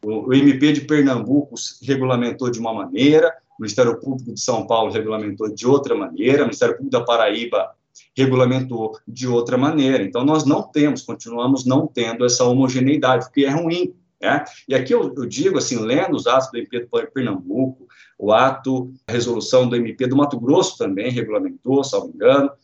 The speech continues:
e do M P de São Paulo e da Paraíba, a gente percebe trabalhos de grande qualidade, os colegas buscando, de maneira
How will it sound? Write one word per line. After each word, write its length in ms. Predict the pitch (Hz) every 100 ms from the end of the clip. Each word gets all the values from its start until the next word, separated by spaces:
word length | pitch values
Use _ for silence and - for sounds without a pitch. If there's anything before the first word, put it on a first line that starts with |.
| _ _
e 360 | 110 113 113 110
do 100 | 120
M 260 | 123 107
P 200 | - 117
de 80 | 107
São 280 | - 95 95
Paulo 560 | - 123 139 113 92 - _ _ _ -
e 40 |
da 120 | 107
Paraíba, 560 | 110 113 98 98 143 -
a 40 |
gente 220 | 143 151 -
percebe 540 | 143 - 175 196 202 -
trabalhos 560 | - 180 156 196 208 -
de 80 | -
grande 320 | 131 208 269
qualidade, 540 | - 175 147 131 196 -
os 60 |
colegas 640 | - 127 151 196 196 - _
buscando, 880 | 123 208 - - 135 131 143 190 269
de 140 | 139
maneira 520 | 135 120 117 117 110